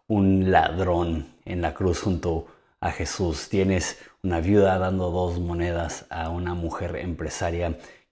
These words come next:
que maneja artículos de lujo. Es increíblemente variado el Nuevo Testamento en cuanto a los diferentes niveles socioeconómicos representados.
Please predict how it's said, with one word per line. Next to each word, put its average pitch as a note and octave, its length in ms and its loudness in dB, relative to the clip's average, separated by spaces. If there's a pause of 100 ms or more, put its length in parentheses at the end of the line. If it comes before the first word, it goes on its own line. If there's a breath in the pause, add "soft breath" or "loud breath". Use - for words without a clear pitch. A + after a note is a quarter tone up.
que F#2 220 2
maneja E2+ 640 -2
artículos E2+ 800 -2
de E2 140 0
lujo. F#2 420 0 (880)
Es D#2+ 460 -8
increíblemente G2+ 800 4
variado F#2 640 0
el F2 160 -4
Nuevo F#2 180 -2
Testamento F2 800 -4
en F2 220 -4
cuanto E2+ 540 -2
a E2 100 0
los E2+ 300 -4
diferentes F#2 640 2
niveles F2+ 440 0
socioeconómicos F#2 1120 -2
representados. D2+ 840 -8